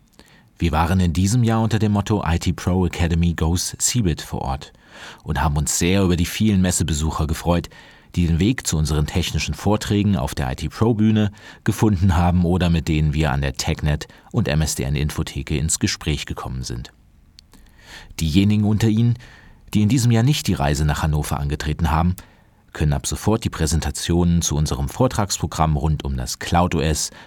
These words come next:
Big Data und Windows acht Punkt eins von unserer cebit Sonderseite für I-T-Pros und Entwickler auf technet punkt de unter Lernen in der I T Pro Academy herunterladen. In Kürze werden wir dort zudem eine Auswahl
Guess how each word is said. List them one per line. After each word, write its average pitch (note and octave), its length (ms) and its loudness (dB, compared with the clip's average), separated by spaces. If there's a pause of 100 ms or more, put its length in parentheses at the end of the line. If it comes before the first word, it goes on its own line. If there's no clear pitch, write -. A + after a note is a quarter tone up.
(140)
Big - 220 -2
Data C#2+ 480 -2 (220)
und C#2 180 -4
Windows C2+ 340 -4
acht - 180 -8
Punkt - 240 -6
eins G#2 440 2 (280)
von G#2 220 -2
unserer G#2 320 2
cebit F2 460 0
Sonderseite D#2 920 2
für - 160 -6
I-T-Pros D#2+ 760 -2
und E2+ 260 -2
Entwickler E2 600 -2 (320)
auf - 200 -6
technet - 460 -6
punkt - 180 -14
de C3 380 2 (340)
unter C#2+ 260 -6
Lernen D#2+ 540 2 (100)
in C#2+ 140 -6
der C2 180 -2
I C#2 60 -4
T - 100 -8
Pro C#2+ 240 -6
Academy C#2 640 -4
herunterladen. D2 800 -4 (920)
In A2+ 140 2
Kürze D3+ 400 2
werden D2+ 220 2
wir D2+ 100 2
dort D2+ 240 0
zudem D2 400 -2
eine C#2+ 220 0
Auswahl F#2 540 0